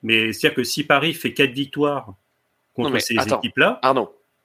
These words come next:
Speaker 1: c'est, euh, on
Speaker 2: Donc,
Speaker 1: peut,
Speaker 2: on,
Speaker 1: on
Speaker 2: c'est
Speaker 1: pourra
Speaker 2: là,
Speaker 1: peut-être
Speaker 2: c'est
Speaker 1: se,
Speaker 2: là
Speaker 1: se
Speaker 2: où on
Speaker 1: donner du
Speaker 2: bascule.
Speaker 1: niveau de la Ligue un, quoi.
Speaker 2: C'est là où on bascule vers la Ligue un. Ok. Donc, on va parler de la, de, de, de la Ligue un.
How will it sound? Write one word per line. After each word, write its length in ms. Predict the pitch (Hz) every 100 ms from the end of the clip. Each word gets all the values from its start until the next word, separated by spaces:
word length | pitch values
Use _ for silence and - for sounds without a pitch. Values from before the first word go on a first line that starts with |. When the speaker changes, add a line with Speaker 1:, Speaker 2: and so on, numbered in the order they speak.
| _
Speaker 1:
c'est, 360 | - - - 107
euh, 840 | 104 101 101 104 104 104 131 117 113
on 60 | 135
Speaker 2:
Donc, 120 | 135
Speaker 1:
peut, 80 | 143
Speaker 2:
on, 120 | 143
Speaker 1:
on 40 |
Speaker 2:
c'est 140 | - 127
Speaker 1:
pourra 120 | 131
Speaker 2:
là, 40 |
Speaker 1:
peut-être 280 | - 123 156
Speaker 2:
c'est 120 | -
Speaker 1:
se, 80 | 135
Speaker 2:
là 80 | 160
Speaker 1:
se 60 | 214
Speaker 2:
où 60 |
on 120 | 196
Speaker 1:
donner 140 | 156 190
du 140 | 147
Speaker 2:
bascule. 200 | 131 127
Speaker 1:
niveau 200 | 127 131
de 40 | 127
la 80 |
Ligue 200 | 127 185
un, 100 | 190
quoi. 120 | 143 127
Speaker 2:
C'est 140 | 147
là 140 | 160
où 80 | 175
on 80 | 160
bascule 340 | 147 - 208
vers 160 | 190 151
la 80 | 151
Ligue 220 | 127 98
un. 680 | - _ - _ _ _ -
Ok. 140 | - - - _ _ - - - _
Donc, 120 | 104
on 40 | 147
va 40 |
parler 200 | 160 160
de 80 | 139
la, 240 | 123 110
de, 240 | 104 101 92
de, 220 | 92 87
de 100 | 95
la 80 | 98
Ligue 240 | 98 127
un. 240 | 185 208